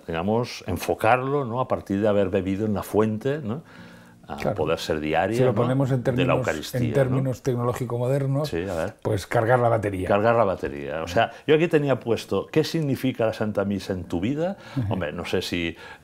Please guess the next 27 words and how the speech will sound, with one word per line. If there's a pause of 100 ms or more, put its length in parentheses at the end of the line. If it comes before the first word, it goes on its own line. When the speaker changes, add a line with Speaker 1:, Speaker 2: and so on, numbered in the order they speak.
Speaker 1:
eh,
Speaker 2:
Ujú.
Speaker 1:
ponerlo
de
cargar
la
batería,
pero,
eh,
sí
que (240)
esa,
Speaker 2:
Sí,
Speaker 1:
esa
Speaker 2:
sí.
Speaker 1:
renovación
constante,
¿no?
Día
a
día,
Speaker 2:
Ujú.
Speaker 1:
¿no? (340)
Para
encontrar
las
fuerzas,